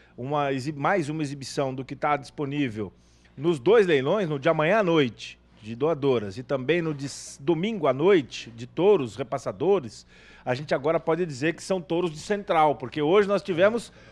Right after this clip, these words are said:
dois touros negociados com as principais centrais e estão disponíveis no leilão. Vai ter muita gente disputando pra ficar sócio do Fábio e da Lilica Almeida aqui no Nelore do Golias. Boa noite, Geraldo.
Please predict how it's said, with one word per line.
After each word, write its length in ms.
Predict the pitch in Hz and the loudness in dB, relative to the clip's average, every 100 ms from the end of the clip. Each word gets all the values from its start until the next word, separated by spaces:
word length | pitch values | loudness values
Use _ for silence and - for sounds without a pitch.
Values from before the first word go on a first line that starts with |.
| - | -20
dois 960 | 151 147 247 269 226 139 104 - - - _ - _ | -16 6 10 10 10 2 -2 -10 -16 -18 _ -20 _
touros 680 | - 151 170 175 175 - - | 2 4 4 2 0 -6 -12
negociados 800 | 143 151 165 - 143 139 151 147 | -8 -2 -2 -2 0 2 0 -4
com 100 | - | -8
as 80 | 139 | -8
principais 460 | - 143 - 139 127 | -6 -10 -4 -6 -4
centrais 560 | 131 107 127 143 156 | -10 -2 0 0 0
e 60 | 165 | -4
estão 460 | 151 - 147 160 156 - _ _ | -4 -2 -2 -2 -10 -20 _ _
disponíveis 540 | 143 - 139 143 147 | -12 -4 -2 0 -2
no 80 | 135 | 0
leilão. 400 | 127 123 156 165 _ _ | 0 2 0 -2 _ _
Vai 180 | 135 160 | 0 0
ter 140 | 165 | -2
muita 280 | 151 165 151 | -4 -2 -2
gente 240 | 123 151 | -2 -8
disputando 540 | 156 - 135 107 147 151 | -12 -8 -10 -2 -4 -2
pra 100 | 147 | -6
ficar 220 | - 151 | -2 -4
sócio 420 | - 156 147 147 | 0 -2 -2 -4
do 80 | 139 | -8
Fábio 400 | - 139 147 143 | -2 2 2 0
e 40 | |
da 120 | 135 139 | -4 -2
Lilica 380 | 139 131 135 | -2 -4 -2
Almeida 320 | 131 117 127 127 | -2 0 -2 -2
aqui 120 | 135 | -4
no 100 | 131 | -4
Nelore 280 | 127 127 123 | 0 0 -2
do 80 | |
Golias. 320 | 123 120 107 104 | -4 -2 -4 -4
Boa 140 | 143 | -2
noite, 120 | 127 | 0
Geraldo. 300 | 123 139 95 | 2 2 0